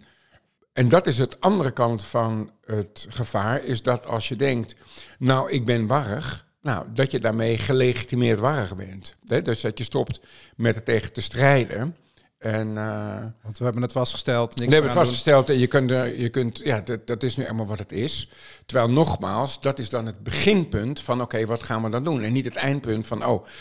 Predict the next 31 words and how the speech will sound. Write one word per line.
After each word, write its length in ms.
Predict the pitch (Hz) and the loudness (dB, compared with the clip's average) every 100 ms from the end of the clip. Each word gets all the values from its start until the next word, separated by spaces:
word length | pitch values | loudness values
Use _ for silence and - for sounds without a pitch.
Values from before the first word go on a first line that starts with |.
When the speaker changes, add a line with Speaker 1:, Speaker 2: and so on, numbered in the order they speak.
| - | -10
Speaker 1:
dan 160 | - 117 | 0 2
ben 100 | 117 | 4
je 100 | 117 | 2
vrijgesteld 560 | - 110 - - 95 - | 0 -4 -4 -4 -4 -4
van 120 | 92 | -8
alles." 420 | 87 85 - - | -8 -8 -8 -8
Speaker 2:
Ja. 180 | 104 92 _ _ _ _ _ - | -12 -14 _ _ _ _ _ -14
Kijk, 140 | 101 | -8
we 80 | 113 | -4
zitten 240 | 135 127 | -4 0
hier 100 | 135 | 2
ook 160 | 135 135 | 2 2
om 120 | 135 | 2
met 160 | 131 113 | 2 0
de 80 | - | 0
ouders 440 | 123 131 120 - | 2 2 0 -2
die, 320 | 123 117 117 | -4 -4 -4
ehm, 400 | 120 113 110 107 107 _ _ _ _ _ _ _ | -4 -4 -4 -6 -12 _ _ _ _ _ _ _
zich 200 | - 147 | -10 -6
afvragen, 460 | 131 - 143 127 120 | -4 -2 2 2 0
"Wat 120 | 117 | -4
is 100 | 117 | -2
er 60 | 123 | -4
met 120 | 110 | -2
mijn 160 | 110 104 | -4 0
kind 240 | 135 131 | 0 0
aan 140 | 135 | -2
de 60 | 123 | 0
hand?" 200 | 127 165 | -2 -4
Een 140 | 151 135 | -6 -2
beetje 360 | 117 - 107 | -2 0 -6